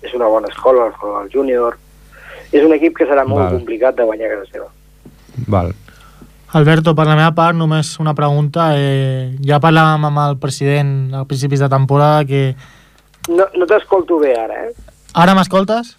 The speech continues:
Speaker 1: No, no t'escolto bé. Sé que m'estàs dient alguna cosa, però no sé exactament el què.
Speaker 3: Mm, doncs no sé què, ben bé què, quin problema hi ha. Ara m'escoltes, Alberto?
Speaker 1: No et sento.
Speaker 3: Nil, prova.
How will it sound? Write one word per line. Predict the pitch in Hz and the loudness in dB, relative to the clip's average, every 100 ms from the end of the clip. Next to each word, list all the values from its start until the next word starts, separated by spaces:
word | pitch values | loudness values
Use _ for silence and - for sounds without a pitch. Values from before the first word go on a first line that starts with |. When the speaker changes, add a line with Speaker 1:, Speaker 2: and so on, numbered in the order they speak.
| _ _ _ | _ _ _
Speaker 1:
No, | 160 170 _ _ _ _ _ _ _ _ _ _ 139 | -12 -12 _ _ _ _ _ _ _ _ _ _ -14
no | 143 | -8
t'escolto | 156 - 147 135 | -6 -4 -6 -6
bé. | 113 - | -8 -4
Sé | 151 | -2
que | |
m'estàs | 160 160 | -2 -2
dient | 156 156 | -2 -2
alguna | 175 185 160 | -2 -4 -6
cosa, | 147 | -6
però | 139 | -8
no | - | -6
sé | |
exactament | 135 127 131 117 | -6 -2 -4 -4
el | - | -10
què. | - _ _ _ _ _ _ _ _ _ _ _ - | -16 _ _ _ _ _ _ _ _ _ _ _ 2
Speaker 3:
Mm, | 160 151 147 143 139 139 147 147 156 _ _ _ _ _ - | 4 6 4 4 2 0 -2 -6 -8 _ _ _ _ _ -4
doncs | 160 151 135 127 | 2 4 4 2
no | 135 139 139 | 2 2 4
sé | 139 | 2
què, | 143 139 135 135 135 131 135 | 2 2 4 2 2 0 2
ben | 147 139 | 2 4
bé | 147 | 2
què, | 139 143 139 135 135 | 2 0 2 0 -2
quin | 143 | -2
problema | 135 143 139 139 | 2 2 4 4
hi | |
ha. | 156 160 | 4 4
Ara | 165 | 4
m'escoltes, | 160 160 165 170 156 | 0 0 0 0 0
Alberto? | 156 156 180 185 - _ _ _ _ _ _ _ _ _ _ _ _ _ _ _ _ _ _ _ - | -2 -2 -4 -6 -14 _ _ _ _ _ _ _ _ _ _ _ _ _ _ _ _ _ _ _ -16
Speaker 1:
No | 151 | -10
et | - | -6
sento. | 131 120 - _ _ _ _ _ _ - | -6 -8 -18 _ _ _ _ _ _ -8
Speaker 3:
Nil, | 165 151 147 | 0 0 0
prova. | 147 143 143 | 0 0 0